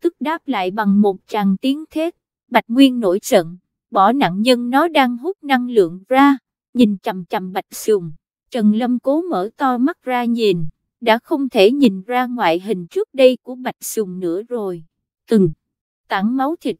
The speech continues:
trên người anh ta đều đang rửa ra, màu cơ thể cũng biến sắc, không nhận ra được ngũ quan vốn có, trông thật xấu xí, đáng sợ. Trần Lâm gắng gượng rút đao ra, định tiếp tục chiến đấu. Bạch Sùng bất ngờ lên tiếng,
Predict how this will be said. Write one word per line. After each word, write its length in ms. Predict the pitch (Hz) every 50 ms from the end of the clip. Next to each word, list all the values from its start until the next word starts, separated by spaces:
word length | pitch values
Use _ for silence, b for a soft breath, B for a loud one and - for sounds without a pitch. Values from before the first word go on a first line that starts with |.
| _ -
trên 260 | - 254 240 247 240
người 180 | 226 214 190
anh 260 | 185 - 240 240 240 226
ta 240 | - 262 254 254
đều 280 | 240 214 220 202 190 185
đang 300 | 190 233 233 233 233 226
rửa 220 | 220 226 196 185 214 220
ra, 300 | 240 240 240 247 240 233 - _ _ _ _ _ _ -
màu 240 | 240 233 220 214
cơ 220 | 190 - 262 254 247 -
thể 200 | - 214 185 196
cũng 300 | - - - 196 220 240
biến 260 | 247 262 294 339 330
sắc, 280 | 311 - - 370 403 - _ _ _ _ _ _ _ _
không 300 | _ - 294 269 262 254
nhận 260 | 233 196 165 185 190
ra 280 | 190 240 240 240 240 233
được 220 | 220 220 190 180 -
ngũ 240 | 214 202 185 196 226 -
quan 260 | 269 247 240 233 233
vốn 260 | 226 254 262 277 330 -
có, 340 | - 254 240 240 247 294 349 - _ _ _ _ _ _ _
trông 240 | - 302 262 262 240
thật 200 | - 254 180 -
xấu 260 | - - 277 269 311
xí, 420 | - - - 262 269 311 381 403 - _ _ _ _ _ _ -
đáng 260 | 247 262 269 330 359 320
sợ. 420 | - - 262 190 170 165 165 175 175 _ _ _ _ _ _ -
Trần 240 | - 233 208 208 208
Lâm 260 | 226 254 247 247 233
gắng 200 | - 247 262 359 392 294
gượng 240 | 233 175 156 175 185
rút 220 | - 294 349 - -
đao 260 | 269 262 247 247 247
ra, 340 | 233 220 247 233 226 220 196 - _ _ _ _ _ -
định 280 | 247 240 190 196 202 202 -
tiếp 140 | 311 349 - _ _
tục 140 | - 220 190 _ _
chiến 260 | - 277 277 302 311
đấu. 300 | 277 254 247 262 302 359 427 _ _ _ _ _ _ -
Bạch 220 | 240 208 _ -
Sùng 360 | - - - 226 190 190 190
bất 220 | 202 330 - - 311
ngờ 220 | 262 226 208 196
lên 280 | 202 220 240 226 233 220
tiếng, 340 | - 254 247 262 294 349